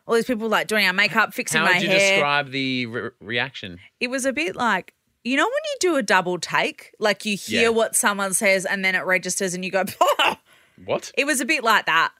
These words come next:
Speaker 2: Yeah.
Speaker 1: Yeah. And the lovely
Speaker 2: That was
Speaker 1: Simon
Speaker 2: professional
Speaker 1: Schluter,
Speaker 2: Tony.
Speaker 1: who
Speaker 2: Professional
Speaker 1: was
Speaker 2: Tony.
Speaker 1: taking the photo,
Speaker 2: Yeah.
Speaker 1: he had a bit of a giggle, but, I mean, he did cover up my gunt in the photos, which is lovely.
Speaker 2: Lovely.
Speaker 1: <laughs>
Speaker 2: Um, let me take you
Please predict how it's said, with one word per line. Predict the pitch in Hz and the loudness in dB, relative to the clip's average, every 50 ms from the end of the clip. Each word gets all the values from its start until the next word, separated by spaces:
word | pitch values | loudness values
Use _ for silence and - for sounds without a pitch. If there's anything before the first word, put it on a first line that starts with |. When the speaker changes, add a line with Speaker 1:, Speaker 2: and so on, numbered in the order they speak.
| - - | -18 -12
Speaker 2:
Yeah. | - 113 107 92 92 92 - _ | -6 -4 -4 -4 -4 -6 -14 _
Speaker 1:
Yeah. | - 208 196 180 170 151 - - - - - | -4 -2 0 0 0 -2 -4 -10 -18 -2 0
And | 240 247 247 247 | 0 0 2 0
the | 262 | 0
lovely | 262 269 262 262 220 247 - | 2 2 2 2 2 2 0
Speaker 2:
That | 233 | 2
was | 220 175 170 | 2 2 2
Speaker 1:
Simon | - - 214 208 | 4 4 4 4
Speaker 2:
professional | 180 165 151 - 156 147 143 | 4 4 4 2 2 2 2
Speaker 1:
Schluter, | - 202 131 123 | 2 2 2 4
Speaker 2:
Tony. | 123 175 170 190 254 392 403 - _ _ | 4 4 4 4 2 0 -2 -8 _ _
Speaker 1:
who | _ | _
Speaker 2:
Professional | - - 254 220 202 - 208 214 | -4 0 2 2 4 4 4 2
Speaker 1:
was | - - | 2 2
Speaker 2:
Tony. | - 131 120 | 2 2 2
Speaker 1:
taking | 190 185 214 208 196 190 | 4 2 2 0 -2 -2
the | 185 180 | -4 -6
photo, | - - 185 180 175 175 170 160 165 | -2 0 2 2 2 2 2 2 2
Speaker 2:
Yeah. | 175 196 214 208 | 2 2 4 4
Speaker 1:
he | 208 196 196 190 190 180 180 - - - - - | 4 4 4 2 0 0 -2 -4 -10 -20 -10 0
had | - 381 392 392 | 2 2 2 2
a | |
bit | 285 285 269 214 | 0 0 -2 -2
of | 202 175 | -2 -4
a | 202 | -6
giggle, | 165 - 190 170 - 190 226 320 | -4 -2 -4 -4 -2 -2 -2 0
but, | - 208 202 - | 2 2 0 2
I | 262 294 | 0 -2
mean, | 311 320 330 | -2 -4 -4
he | 349 370 349 | -4 -4 -2
did | - 403 403 | -2 -2 -2
cover | - - 311 240 233 | 0 -2 -2 0 2
up | 214 - - | 0 0 2
my | 180 185 | 0 0
gunt | 180 180 175 165 175 - | 0 0 -2 -2 -2 -4
in | 190 175 | -6 -8
the | 170 | -8
photos, | - - 165 165 165 180 196 202 | -6 -4 -2 0 0 0 -2 -2
which | 202 175 | -4 -8
is | 208 202 214 | -8 -6 -4
lovely. | 247 254 254 233 - | -4 -4 -4 -2 -4
Speaker 2:
Lovely. | 104 98 92 90 78 - - - - - | -4 -2 -4 -6 -8 -8 -10 -10 -6 -6
Speaker 1:
<laughs> | - - 220 - - - - - - - - | -6 -6 -6 -8 -8 -10 -10 -12 -14 -16 -10
Speaker 2:
Um, | - 104 101 101 101 101 98 - - _ _ _ _ _ _ | -6 -4 -2 -2 -2 -4 -8 -10 -12 _ _ _ _ _ _
let | - 135 156 | -4 -2 -2
me | 170 175 | -2 -2
take | 156 - 156 131 123 - | -2 0 0 0 0 0
you | 117 117 107 101 101 92 - - | -4 -4 -2 -2 -4 -6 -10 -14